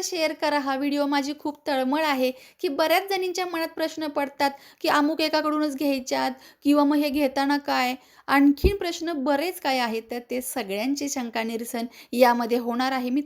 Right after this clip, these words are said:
थोडक्यात सांगण्याचा प्रयत्न केलेला आहे, पण ही जबाबदारी मी तुमच्या सगळ्यांवर सोपवते की जास्तीत जास्त शेअर करा. गौराई आगमन करायचंय ना, बिंदास अशा प्रकारे जी मी पद्धत सांगितली त्या प्रकारे करा आणि बघा स्वतः काय अनुभव येतो.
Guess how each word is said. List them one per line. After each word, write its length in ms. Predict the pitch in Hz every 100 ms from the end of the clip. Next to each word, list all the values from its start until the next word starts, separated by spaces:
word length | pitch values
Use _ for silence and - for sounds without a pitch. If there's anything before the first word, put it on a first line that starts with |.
| -
थोडक्यात 440 | 254 233 320 370
सांगण्याचा 400 | 359 285 269 262
प्रयत्न 440 | 262 254 233 233 226
केलेला 320 | 226 220 214 214
आहे, 360 | 214 220 220 208 - - _
पण 100 | 233
ही 160 | 233 233
जबाबदारी 680 | 208 214 214 269 254 226 226 226 _ -
मी 120 | 208 208
तुमच्या 300 | 220 214 294
सगळ्यांवर 440 | 294 254 226 220 220
सोपवते 500 | 226 208 214 208 208
की 140 | 208
जास्तीत 380 | 196 208 - 220 190
जास्त 280 | 220 262 269
शेअर 280 | 254 254 233
करा. 260 | 233 226 240 - -
गौराई 420 | 247 277 277 349 392
आगमन 420 | 381 339 349 349
करायचंय 480 | 330 320 302 311 294
ना, 160 | 285 285 - -
बिंदास 580 | 247 294 302 320 277 262 - -
अशा 260 | 262 285
प्रकारे 480 | 269 262 262 302 285
जी 180 | 233 247
मी 100 | 254
पद्धत 440 | 247 254 196 311 311
सांगितली 380 | 269 240 233
त्या 180 | 226 226
प्रकारे 400 | 226 220 220 220
करा 260 | 220 233 233
आणि 220 | 220 233
बघा 340 | 220 233 240 320
स्वतः 360 | 349 - - 233
काय 220 | 240 233
अनुभव 360 | 226 226 240 247
येतो. 360 | 233 220 233